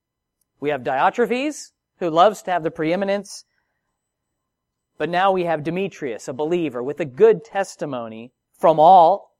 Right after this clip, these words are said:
And it's so cool. It says, "Even the truth of God is witness to it." So the word itself was a witness that his life was in alignment with God's word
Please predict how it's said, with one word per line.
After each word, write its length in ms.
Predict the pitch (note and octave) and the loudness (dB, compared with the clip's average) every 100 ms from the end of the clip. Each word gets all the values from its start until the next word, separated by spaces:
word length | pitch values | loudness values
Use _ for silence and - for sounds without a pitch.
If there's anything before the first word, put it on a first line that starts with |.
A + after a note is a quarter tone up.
| - | -10
And 140 | G#3 | -8
it's 120 | G3+ | -8
so 300 | - - B3 | -6 0 0
cool. 360 | - C4+ B3+ F#3 | 0 -2 2 2
It 100 | E3+ | 2
says, 240 | F#3+ F3 - _ _ | -4 -8 -14 _ _
"Even 360 | G#3 B3 B3+ G3+ | -6 -2 -2 -2
the 100 | E3 | -6
truth 400 | - G#3 A#3+ - | -4 -2 0 -4
of 160 | C3+ | -4
God 400 | C3+ A3 D#4+ D4+ | 2 6 6 6
is 180 | G3 D3+ | 4 2
witness 460 | D#3+ E3+ D3 C3+ - | -4 -4 -8 -10 -12
to 240 | - B2+ | -10 -10
it." 180 | F#2+ - _ _ _ _ _ _ _ _ | -10 -20 _ _ _ _ _ _ _ _
So 180 | - A#3 | 0 4
the 100 | G#3+ | 4
word 340 | G3+ B3 D4 A#3+ | 4 4 6 2
itself 640 | - - D#4 C#4 G#3 G#3+ _ | -2 -2 2 4 4 2 _
was 220 | F#3+ F#3 | -4 0
a 100 | F#3+ | 0
witness 720 | F3+ A#3 D4+ F3 D3 D3+ - - _ _ - | 0 -2 -4 -4 -8 -8 -10 -18 _ _ -8
that 120 | F3 | -4
his 240 | F#3+ F3 | -4 -6
life 400 | F3+ B3 B3 F#3 | 0 2 2 0
was 160 | F3+ D#3+ | -4 -4
in 80 | E3 | -2
alignment 720 | E3+ F#3+ C4 E4 G#3 D#3 D#3 | 0 2 0 0 -2 -6 -8
with 220 | D#3 D3+ | -10 -8
God's 420 | C#3 B2+ C3+ - | -4 -4 -6 -12
word 400 | A#2 A#2 F#2 F2 | -14 -12 -14 -20